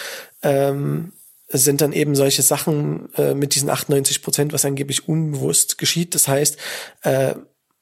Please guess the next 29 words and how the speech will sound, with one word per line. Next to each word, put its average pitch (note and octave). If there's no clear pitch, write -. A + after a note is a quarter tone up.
man C3+
gibt -
auch C#3
Leuten D3+
in E3
einem C#3+
gewissen D3
Sinne, C#3+
ähm, C3+
damit C3
ein, B2+
ein, B2
ein B2
Rückzugsraum D#3
oder C#3+
ein C#3
Argument C3
dafür, D3+
äh, C#3+
zu C#3+
sagen, C#3+
„Ja, C3
ich D3
kann D#3+
ja F3
sowieso C#3
nichts -
dagegen C3
machen, D3